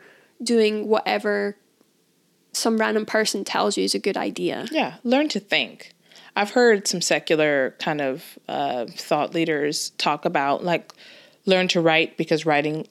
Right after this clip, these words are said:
Speaker 2: teaches you how to think. Um, but it's not teaches you how, per se. It just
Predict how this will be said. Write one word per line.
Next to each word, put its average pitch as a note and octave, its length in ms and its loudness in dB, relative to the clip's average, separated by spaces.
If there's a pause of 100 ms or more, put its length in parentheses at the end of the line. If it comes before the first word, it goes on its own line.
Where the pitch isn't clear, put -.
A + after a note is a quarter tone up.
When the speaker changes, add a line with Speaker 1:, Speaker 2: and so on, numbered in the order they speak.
(140)
Speaker 2:
teaches - 320 -2
you E3 60 -4
how D3+ 60 -2
to C#3+ 80 -4
think. - 540 -6 (560)
Um, D#3+ 480 0 (760)
but G#3 220 4
it's G3 220 2
not G#3+ 360 2 (140)
teaches F3 360 2
you D#3+ 100 2
how, B2+ 360 2
per C#3+ 200 -2
se. C3 420 2
It - 180 -2
just - 420 2